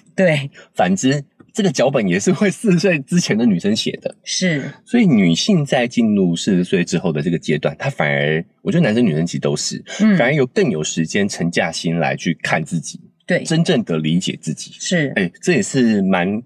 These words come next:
Speaker 2: 讽刺的一件事情啊。我觉得到了这个年纪，人们才有心力去了解自己。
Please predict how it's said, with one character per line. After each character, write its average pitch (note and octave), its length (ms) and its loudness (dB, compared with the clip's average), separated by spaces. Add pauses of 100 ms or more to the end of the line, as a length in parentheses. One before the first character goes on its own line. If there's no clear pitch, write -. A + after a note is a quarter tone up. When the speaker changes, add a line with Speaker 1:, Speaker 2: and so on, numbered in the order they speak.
(140)
Speaker 2:
讽 F3 160 2
刺 G#2 140 -2
的 E2+ 60 2
一 - 20 0
件 D3+ 160 -2
事 - 160 -4
情 - 240 -8
啊。 - 240 -16
我 - 60 -10
觉 - 40 -6
得 E2+ 40 -2
到 G#2+ 140 2
了 F#2+ 60 4
这 A#2 80 0
个 A#2 60 4
年 D#2 180 0
纪， D#2 280 -2
人 D#2 120 0
们 G#2+ 160 0
才 - 240 -4
有 G2+ 240 2
心 A2 380 -2
力 A2+ 180 2
去 D#2+ 280 -2 (220)
了 D#2 280 0
解 D2 220 -2
自 D#2+ 160 -2
己。 - 240 -12